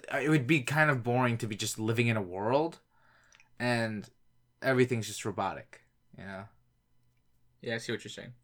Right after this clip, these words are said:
Speaker 1: So, like, that's the, I should have adjusted my question. If you could live into any, if you could live in any video game with three lives and anything in the game basically, basically becomes your reality,
Speaker 2: Yeah.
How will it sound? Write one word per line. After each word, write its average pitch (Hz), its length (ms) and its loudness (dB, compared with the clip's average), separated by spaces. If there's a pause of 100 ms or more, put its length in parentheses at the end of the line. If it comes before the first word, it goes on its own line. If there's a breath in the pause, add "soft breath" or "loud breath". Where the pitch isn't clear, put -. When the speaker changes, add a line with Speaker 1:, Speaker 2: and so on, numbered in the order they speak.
(880)
Speaker 1:
So, 139 160 2
like, 123 300 2 (800 soft breath)
that's 127 180 0
the, 123 220 -2 (220)
I 139 60 -2
should 165 160 2
have 139 80 4
adjusted 123 420 2
my 107 120 0
question. 104 580 -8 (640 soft breath)
If 120 120 -6
you 147 80 2
could 151 160 2
live 147 220 6
into 123 440 -2
any, 147 380 2
if 123 100 -6
you 175 80 -2
could 165 280 0 (360)
live 156 400 8
in 135 140 -2 (120)
any 147 280 4
video 117 320 2
game 98 340 -6
with 95 100 -14
three 165 320 6
lives 110 600 4 (420 soft breath)
and 127 260 0
anything 160 600 2
in 147 220 2
the 143 80 6
game 117 640 0
basically, 123 480 0 (240)
basically 135 400 2
becomes 117 500 0
your 113 180 4
reality, 104 840 -4
Speaker 2:
Yeah. 117 260 -6